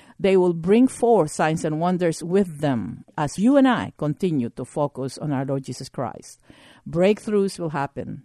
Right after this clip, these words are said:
deliverance, healing, wholeness, and promotions. Amen? You know, for many years, especially when I started in this ministry, I hear some Christians,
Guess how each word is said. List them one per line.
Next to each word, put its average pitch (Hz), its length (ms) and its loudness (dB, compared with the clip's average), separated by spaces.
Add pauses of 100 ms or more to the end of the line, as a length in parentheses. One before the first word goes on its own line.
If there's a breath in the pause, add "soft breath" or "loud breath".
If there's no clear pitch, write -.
deliverance, 185 680 0
healing, 180 540 -2 (560 soft breath)
wholeness, 240 760 6 (200)
and 180 300 2
promotions. - 880 -2 (140)
Amen? 220 320 4 (1300 soft breath)
You 247 120 4
know, 262 320 8 (420)
for 262 220 4
many 262 260 6
years, 214 340 4
especially 208 640 0
when 165 220 -2
I 147 320 -4
started 170 580 0
in 151 140 -6
this - 180 -10
ministry, 143 540 -8 (560 soft breath)
I 233 140 6
hear 330 180 2
some 240 200 0
Christians, - 840 -6